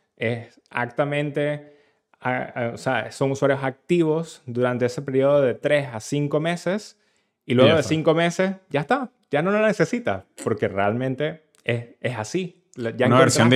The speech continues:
Speaker 2: digital
Speaker 1: todo
Speaker 2: de un
Speaker 1: lo que
Speaker 2: libro,
Speaker 1: necesitabas.
Speaker 2: algo así.
Speaker 1: Exacto, se convierte en una versión digital de un libro. Eh, entonces, ¿está bien como producto?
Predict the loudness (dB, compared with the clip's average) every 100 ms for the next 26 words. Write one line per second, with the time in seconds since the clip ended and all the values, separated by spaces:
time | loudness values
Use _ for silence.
0 | 6 6 6 8 8 8 6 4 0 -2
1 | -2 2 4 4 2 0 -2 -4 -12 _
2 | _ _ -2 0 0 -2 -2 0 2 0
3 | 2 -2 -2 -2 -2 -4 -4 -6 -4 -4
4 | -4 -8 -8 -10 _ _ _ -6 0 2
5 | 0 -2 -6 -8 -4 -2 -2 -2 -4 -4
6 | -14 -20 _ _ _ _ _ _ _ _
7 | -12 -2 2 4 2 0 -2 2 2 2
8 | 0 -4